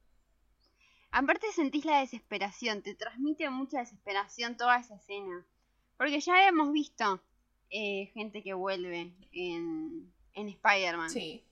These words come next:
Speaker 1: Pero es tipo más
Speaker 2: Más Spider-Man.
Speaker 1: comic relief.
Speaker 2: Sí, sí, más tranqui.
Speaker 1: Esto fue como más drama.
Speaker 2: Y aparte del
Speaker 1: Aparte en un
Speaker 2: momento.
Speaker 1: hospital.
Speaker 2: Exacto. El momento en el que aparece y que se entera de que no, mirá,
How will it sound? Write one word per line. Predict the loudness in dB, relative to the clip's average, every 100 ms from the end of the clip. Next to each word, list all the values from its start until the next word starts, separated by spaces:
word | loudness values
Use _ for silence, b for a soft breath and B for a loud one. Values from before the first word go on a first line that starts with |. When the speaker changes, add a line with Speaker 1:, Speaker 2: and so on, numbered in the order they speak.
| _ _ _ _ _ _ _ _ _ -6
Speaker 1:
Pero | -6
es | -6
tipo | -10 -6 -4
más | 2 4 4 0 -8 -20 _ _ _ _ _ -8
Speaker 2:
Más | -6 -4
Spider-Man. | 0 0 2 -2
Speaker 1:
comic | -2 -6
relief. | -6 -2 0 0 -6 _
Speaker 2:
Sí, | -6 -4 -2 -2 -4 -8 -16
sí, | -10 -4 -2
más | -2 -4
tranqui. | -2 -2 -4 -10 -12 -8
Speaker 1:
Esto | -4 -2 2
fue | 2 2
como | 2 4
más | 4 4 4
drama. | 6 6 4 -2 -6 _ _ _ _ _ _ _ _ _ _ _ _ _
Speaker 2:
Y | -8
aparte | -6 -6 -6 0
del | 0 0 2
Speaker 1:
Aparte | 4 6 4
en |
un | 2
Speaker 2:
momento. | 2 0
Speaker 1:
hospital. | -2 8 10 10 6
Speaker 2:
Exacto. | 2 2 0 -4 -6 -10 -10 -10 _ _ _ _ _
El | -8 -4
momento | -4 -4 -4 -2
en | -4
el | -4
que | -8
aparece | -6 -4 -4 -6 -10 -10
y | -12 -14
que | -14
se | -12
entera | -12 -6 -4
de | -4 -6
que | -10
no, | -8
mirá, | -8 -6 -6